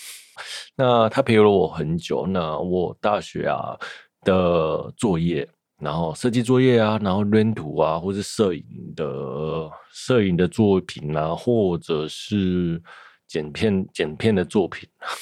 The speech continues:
<laughs> 然后设计的作品、工业的作品、三D的作品啊，录，哎，录吉他的声音啊，然后做些音乐啊，编曲啊，都是他陪着我啦。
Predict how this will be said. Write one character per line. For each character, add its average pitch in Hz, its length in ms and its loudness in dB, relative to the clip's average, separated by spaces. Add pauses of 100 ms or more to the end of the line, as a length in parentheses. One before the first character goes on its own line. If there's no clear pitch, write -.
<laughs> - 460 -20
然 82 100 0
后 90 80 2
设 92 180 -2
计 87 140 0
的 85 80 0
作 87 160 -2
品、 80 260 -12
工 107 200 4
业 120 80 6
的 101 100 4
作 104 180 2
品、 82 220 -2
三 107 260 2
D 113 280 2
的 101 80 6
作 104 240 0
品 82 260 -4
啊， 85 260 -4 (540)
录， 120 420 2 (300)
哎， 90 160 2
录 123 180 4
吉 98 200 -4
他 101 160 4
的 98 100 4
声 98 340 2
音 98 220 4
啊， 98 380 0 (760)
然 87 180 0
后 95 380 2
做 104 220 2
些 101 180 4
音 107 240 6
乐 107 260 6
啊， 90 460 2 (220)
编 95 200 2
曲 82 280 -4
啊， 73 180 0
都 92 160 0
是 95 140 -2
他 90 180 0
陪 80 240 -2
着 73 220 -6
我 69 260 -4
啦。 80 240 -4